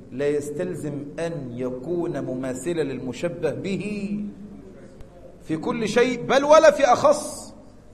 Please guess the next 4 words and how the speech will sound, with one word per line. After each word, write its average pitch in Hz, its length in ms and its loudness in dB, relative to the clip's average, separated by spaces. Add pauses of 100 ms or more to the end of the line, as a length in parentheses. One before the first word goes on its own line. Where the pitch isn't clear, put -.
(640)
الصفات، 135 580 -6 (920)
ولكن 151 400 -4
في 214 480 -10 (520)
وصف - 540 -2